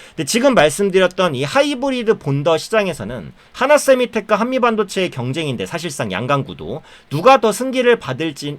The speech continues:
잡을지는 몰라요. 그런데, 어, 하나세미텍이 조금 더 빠르게 움직이고 있는 것으로 보여지기는 해요.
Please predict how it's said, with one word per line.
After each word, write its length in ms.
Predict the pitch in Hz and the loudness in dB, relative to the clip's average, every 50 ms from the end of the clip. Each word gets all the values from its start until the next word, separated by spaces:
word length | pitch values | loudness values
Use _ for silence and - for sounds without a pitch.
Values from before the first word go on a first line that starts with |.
| _ | _
잡을지는 720 | - - - 147 147 190 202 196 - 160 156 175 214 240 - - _ _ _ _ _ _ _ _ _ _ _ _ - - _ _ _ _ _ - - _ | -14 -2 -2 0 2 2 0 0 -2 -6 -2 -2 -2 -4 -4 -12 _ _ _ _ _ _ _ _ _ _ _ _ -20 -20 _ _ _ _ _ -20 -14 _
몰라요. 440 | 117 143 165 160 135 82 - - - _ _ _ _ _ _ _ _ _ _ _ _ _ - | -2 0 4 4 2 2 0 -8 -18 _ _ _ _ _ _ _ _ _ _ _ _ _ 2
그런데, 480 | 165 180 180 175 175 202 226 262 - _ _ _ _ _ _ _ | 2 2 2 4 2 0 0 0 -4 _ _ _ _ _ _ _
어, 360 | - 85 80 78 71 69 67 - | -8 -6 -6 -6 -6 -8 -10 -4
하나세미텍이 1040 | - 269 294 302 311 - - 269 254 233 208 190 - - 104 - - 107 95 73 69 69 - _ _ | -2 2 4 4 4 4 4 2 2 2 2 -4 -6 -10 -14 -12 -12 -12 -12 -12 -14 -18 -20 _ _
조금 420 | - 254 247 _ 269 269 262 262 247 | -8 -8 -6 _ 0 0 0 2 4
더 320 | 269 277 285 302 330 - _ _ _ _ _ _ | 6 6 6 4 2 -4 _ _ _ _ _ _
빠르게 300 | - 254 269 277 247 254 | 4 6 6 6 4 2
움직이고 540 | 185 139 143 156 147 190 196 190 185 190 185 | 0 0 -2 -6 -6 -6 -6 -4 0 0 0
있는 280 | 151 131 135 151 156 | 0 -2 -6 -6 -4
것으로 460 | 143 139 131 - - 139 185 214 233 - _ _ _ | -4 -4 -6 -6 -6 -4 -4 -4 -4 -6 _ _ _
보여지기는 680 | - - 147 175 202 202 - 156 147 143 147 143 143 | -6 -2 0 2 2 2 0 -4 -10 -8 -8 -8 -8
해요. 240 | 139 160 190 117 85 | -8 -10 -12 -14 -16